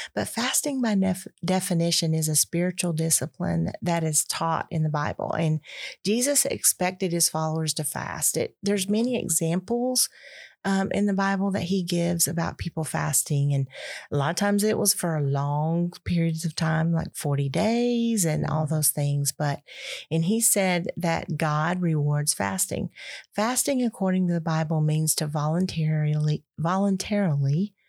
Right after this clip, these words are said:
Speaker 1: Reduce or eliminate your intake of food for a specific time and purpose. For example, a day of fasting and prayer, just like you were talking about.
Speaker 2: Mm-hmm.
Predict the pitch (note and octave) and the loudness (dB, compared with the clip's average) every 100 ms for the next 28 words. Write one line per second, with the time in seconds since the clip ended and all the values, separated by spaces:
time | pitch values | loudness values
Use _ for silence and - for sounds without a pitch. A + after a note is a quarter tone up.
0 | - - - E3+ D#3+ E3 E3+ A3+ - - | -20 -18 -2 0 0 2 2 4 2 2
1 | E3+ E3 D#3 D#3+ F#3+ F3+ F#3 - - - | 0 2 2 2 2 2 0 -2 -2 0
2 | D#3 E3+ D#3+ D#3+ - - D3+ - D#3+ D#3 | 0 2 0 -2 -4 -4 -4 0 2 2
3 | G3 - E3 D#3+ - D#3+ G3 F#3 - - | 2 0 0 0 0 0 0 -2 -8 -4
4 | E3 D#3+ D#3 - D3+ D3+ D#3 C#3+ C#3+ C#3+ | -2 0 -2 -2 0 0 -2 -4 -4 -2
5 | D#3 - - - - - F#3 - E3 D#3+ | 0 0 -2 -16 -18 -6 -2 0 0 0
6 | D#3 D3+ D#3 D3+ D3 C#3 C3+ B2 C3 - | 0 -2 -2 0 0 0 -2 -2 -2 -4
7 | - - - F3 D3 - D3+ - D3+ D3+ | -6 -6 -6 -2 0 0 -2 -4 -4 -4
8 | - D#3 - - - E3 D#3 - | -6 -6 -6 -6 -4 -6 -8 -10